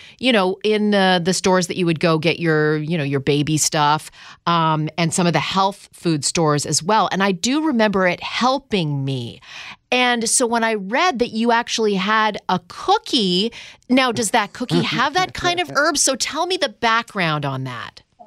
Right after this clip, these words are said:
Speaker 2: Okay, so I don't know what herb, uh, you put in it.
Speaker 1: I don't know either.
Speaker 2: Uh, yeah, but, uh, so the background is, is that, you know, we had a friend,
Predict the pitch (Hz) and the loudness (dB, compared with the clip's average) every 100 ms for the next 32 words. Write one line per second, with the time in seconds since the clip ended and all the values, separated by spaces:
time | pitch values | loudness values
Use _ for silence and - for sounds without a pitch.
0 | - 143 127 113 147 160 208 208 180 160 | 0 0 2 0 2 4 4 2 2 2
1 | - 143 143 131 110 - 131 123 117 120 | 0 0 2 0 -2 -6 0 0 0 -2
2 | 127 - 120 101 95 104 185 180 160 160 | -2 2 2 0 -4 0 0 0 -4 -4
3 | 147 143 135 131 143 147 139 123 _ _ | -4 -4 -2 -2 0 0 0 -4 _ _
4 | - 196 185 - 175 170 - 185 151 220 | -2 0 0 -6 -10 -12 -16 -6 0 4
5 | 196 185 _ _ - 147 156 180 180 170 | 4 0 _ _ -6 -2 0 0 0 -2
6 | 151 143 131 123 110 - 127 123 135 - | -2 -2 -2 -2 -6 -6 0 0 -2 -6
7 | 135 131 117 117 151 _ - 127 147 147 | -4 0 0 -2 -8 _ -2 0 2 2
8 | 139 - 139 131 131 123 | 0 -2 -4 -2 -2 -4